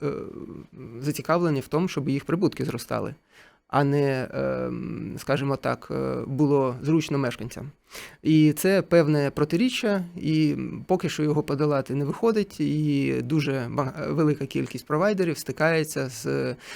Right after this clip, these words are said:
цими проблемами по доступу у будинки. І це, звісно, теж велика складова, е,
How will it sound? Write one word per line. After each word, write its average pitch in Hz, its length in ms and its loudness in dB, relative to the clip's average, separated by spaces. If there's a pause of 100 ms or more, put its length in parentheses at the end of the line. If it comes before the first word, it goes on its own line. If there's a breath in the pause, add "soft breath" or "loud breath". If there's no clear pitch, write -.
цими 151 260 4
проблемами 156 600 2
по 135 140 -4
доступу 151 460 -2
у 139 320 2
будинки. 120 440 -2
І - 140 -2
це, 175 360 2
звісно, 139 300 -2
теж 160 220 0
велика 139 340 0
складова, 147 520 -2 (920)
е, 151 340 -2